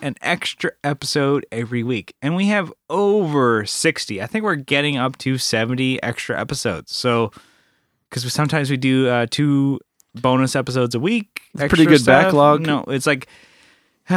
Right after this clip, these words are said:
Speaker 1: if you guys are like, "Oh man, I got enough Tone Jerks," there's a whole back catalog of sixty to seventy episodes.
Speaker 2: Yeah.
Speaker 1: So check
Speaker 2: You're
Speaker 1: it out.
Speaker 2: wrong.
Speaker 1: Yeah.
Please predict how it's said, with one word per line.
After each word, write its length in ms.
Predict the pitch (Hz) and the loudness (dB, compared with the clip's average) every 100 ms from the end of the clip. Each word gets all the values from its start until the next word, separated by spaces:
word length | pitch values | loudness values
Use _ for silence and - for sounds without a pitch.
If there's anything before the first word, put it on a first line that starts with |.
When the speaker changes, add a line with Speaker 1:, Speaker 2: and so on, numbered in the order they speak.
| 135 - - - | 0 -4 -10 -10
Speaker 1:
if 140 | 151 147 | -6 0
you 100 | 165 | 2
guys 160 | 160 | 4
are 100 | 156 | 4
like, 180 | 139 131 | 2 0
"Oh 160 | 185 185 | -2 0
man, 260 | 185 185 | 0 0
I 120 | 160 160 | -2 -2
got 140 | 175 | -2
enough 200 | 170 175 | 0 -2
Tone 240 | - 180 180 | -2 0 2
Jerks," 420 | 151 127 - - _ _ _ - | 0 -2 -6 -12 _ _ _ -2
there's 180 | 185 202 | 2 4
a 40 | 185 | 2
whole 420 | 143 170 170 165 | 6 6 8 6
back 260 | 143 139 | 4 2
catalog 540 | - 143 135 127 123 113 | 0 0 2 2 2 0
of 100 | 107 | -4
sixty 400 | - 139 - 113 | -2 -4 -4 -6
to 100 | 107 | -4
seventy 360 | - 117 101 87 | -2 -2 -4 -6
episodes. 360 | 82 - - | -8 -14 -4
Speaker 2:
Yeah. 140 | 110 104 | 0 2
Speaker 1:
So 120 | 190 | 0
check 300 | - - 196 | -2 -2 6
Speaker 2:
You're 180 | 131 139 | 8 8
Speaker 1:
it 40 | |
out. 100 | 147 | 6
Speaker 2:
wrong. 520 | 120 117 110 95 85 - - | 6 8 6 4 0 -4 -6
Speaker 1:
Yeah. 280 | 151 110 | -2 -2